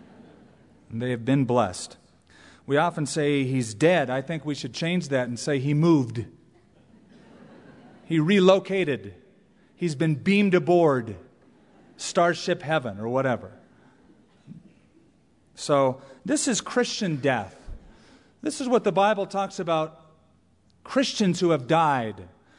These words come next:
They haven't been, uh, terminally inconvenienced. There's no inconvenience. They're in the presence of God.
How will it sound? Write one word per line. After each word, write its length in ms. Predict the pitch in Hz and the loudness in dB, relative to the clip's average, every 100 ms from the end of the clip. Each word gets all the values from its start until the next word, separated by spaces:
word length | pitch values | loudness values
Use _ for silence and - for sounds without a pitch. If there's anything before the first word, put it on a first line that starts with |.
| _ | _
They 100 | 147 | -4
haven't 360 | 160 214 196 147 | 0 0 -2 -4
been, 320 | 156 147 139 | -4 -2 -2
uh, 180 | 127 117 | -2 -4
terminally 720 | - - 196 170 151 143 - | -4 -2 0 0 0 -2 0
inconvenienced. 1000 | 165 143 156 131 139 131 127 117 - - - - - _ _ _ _ _ | 0 0 2 2 4 6 4 2 -8 -14 -20 -20 -20 _ _ _ _ _
There's 200 | 147 127 | -6 -2
no 160 | 143 139 | 0 2
inconvenience. 680 | 135 127 120 135 131 127 - | 0 -2 -2 0 0 -2 -4
They're 140 | 127 | -4
in 80 | 117 | -4
the 60 | |
presence 440 | 107 127 113 107 - | -4 -6 -6 -8 -12
of 100 | 98 | -10
God. 400 | 98 90 85 | -8 -8 -10